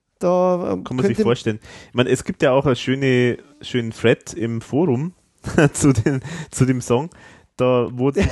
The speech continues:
Speaker 2: dann die
Speaker 1: <laughs>
Speaker 2: Leute
Speaker 1: Stimmt.
Speaker 2: dann eben selber noch, äh, Verse überlegt haben. Das ist auch sehr lustig. Also vom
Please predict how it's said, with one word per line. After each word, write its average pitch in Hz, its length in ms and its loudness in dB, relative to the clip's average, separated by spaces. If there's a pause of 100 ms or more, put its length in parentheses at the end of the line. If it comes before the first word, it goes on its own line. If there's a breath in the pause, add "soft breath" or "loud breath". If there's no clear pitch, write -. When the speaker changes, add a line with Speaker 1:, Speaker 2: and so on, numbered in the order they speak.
Speaker 2:
dann 131 140 2
die 143 80 2
Speaker 1:
<laughs> - 0 -
Speaker 2:
Leute 127 320 0
Speaker 1:
Stimmt. 262 80 0
Speaker 2:
dann 131 180 0
eben 127 220 -2
selber 131 260 0
noch, 117 340 2
äh, 107 420 2
Verse 117 400 0
überlegt 110 480 -2
haben. 117 200 -2
Das 113 200 -12
ist 120 140 -6
auch 104 140 0
sehr 107 160 0
lustig. 101 460 -4
Also 101 300 2
vom 104 560 -4